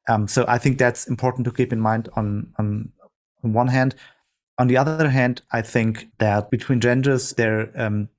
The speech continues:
definitely numbers are very clear, um, a high numbers of, of patients that identify as females, um, within the F N D, um, patient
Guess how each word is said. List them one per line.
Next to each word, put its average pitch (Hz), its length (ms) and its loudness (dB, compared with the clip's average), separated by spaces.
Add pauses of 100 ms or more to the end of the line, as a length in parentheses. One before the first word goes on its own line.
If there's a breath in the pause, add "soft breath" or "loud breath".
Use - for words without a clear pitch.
definitely 110 720 0
numbers 113 260 2
are 110 60 0
very 110 240 2
clear, 104 400 -2
um, 104 200 -2
a 101 60 -6
high 113 300 0
numbers 104 560 -2
of, 104 220 -4
of - 160 -20
patients 104 320 -4
that 101 160 -2
identify 101 480 -4
as 95 180 -6
females, 113 640 -2
um, 110 280 0
within 113 340 0
the 113 180 0
F 113 140 -6
N 117 100 -2
D, 110 320 -4 (140)
um, 110 440 -12
patient 120 480 -4